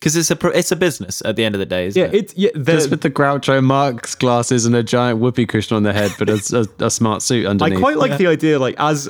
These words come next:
Speaker 2: as a, like, a burgeoning Glee Mason, you go in and you're given your first nose, and it's just got this really tiny little Charlie Chaplin moustache, and it looks terrible. And you kind of look at, look to the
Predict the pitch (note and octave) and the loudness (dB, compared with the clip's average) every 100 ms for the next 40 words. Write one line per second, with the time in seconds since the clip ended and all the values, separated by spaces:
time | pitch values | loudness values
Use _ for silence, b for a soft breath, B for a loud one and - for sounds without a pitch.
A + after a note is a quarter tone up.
0 | - D3 C#3 B2 - C#3+ C3 - C#3+ A#2 | -4 0 0 -4 -4 -2 -4 -6 -6 -2
1 | C#3+ C#3 B2+ A#2+ A#2 A#2 B2 A2+ G2+ G#2 | 0 0 0 0 0 0 0 0 -2 -2
2 | F#2+ F#2+ A2+ A2 G2 G2+ G#2 G2 B2 C3 | -4 0 0 0 0 -2 -2 -2 -2 0
3 | A#2+ G#2+ - A#2 G#2+ - A2 G2+ E2+ F2 | 0 -2 -2 -2 -2 -2 -2 -2 -6 -10
4 | - - G#2+ G#2 A#2 B2+ A#2 G#2+ A#2+ A#2+ | -12 -8 -6 -6 -4 -4 -4 -4 -2 -2
5 | A2 - C3 A#2+ A2 G#2 G2 - A#2 G#2 | -4 -4 -2 0 -2 -4 -6 -4 -2 -2
6 | B2 G#2 A#2 G2 F#2+ G2 E2+ G2+ G#2 G2+ | -4 -4 -2 -2 -4 -8 -8 -8 -6 -6
7 | - A#2 A2 G2+ F#2 G#2+ A2 - B2+ G#2+ | -6 -4 -2 -2 -4 -4 -4 -2 -2 0
8 | A2+ B2+ - - D3 C3 C#3 C3 B2+ - | 0 0 -2 -6 -12 -10 -2 -2 -2 -4
9 | A#2+ A2+ A2 | -2 0 0